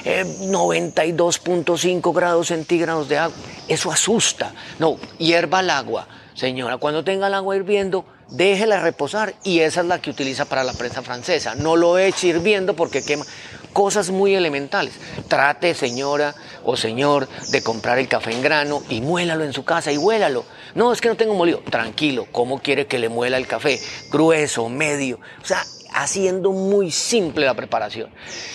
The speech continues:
Y finalmente hago el comentario, aquí nos podíamos demorar mucho rato, pero el comentario de una máquina de espresso, porque el espresso es una super bebida.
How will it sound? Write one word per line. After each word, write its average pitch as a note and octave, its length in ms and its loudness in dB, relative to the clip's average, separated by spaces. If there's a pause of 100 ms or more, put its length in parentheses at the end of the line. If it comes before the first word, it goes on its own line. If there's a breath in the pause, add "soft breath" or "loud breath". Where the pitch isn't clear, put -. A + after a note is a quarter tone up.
(200 loud breath)
Y G3 140 2
finalmente G#3 680 2
hago F3+ 220 2
el F3 60 -2
comentario, D3 580 2
aquí D#3 180 -2
nos F#3 140 2
podíamos D#3 340 2
demorar C3 340 2
mucho F3 320 2
rato, D3+ 280 4
pero C#3 180 2
el C3 100 0
comentario C#3+ 460 0
de F#3+ 60 2
una F#3 140 0
máquina F3+ 320 0
de C#3 40 2
espresso, D#3 460 0 (400 loud breath)
porque F#3+ 220 2
el E3+ 60 4
espresso E3+ 360 0
es G3+ 80 0
una G#3 120 2
super D3 320 0
bebida. C3 440 -2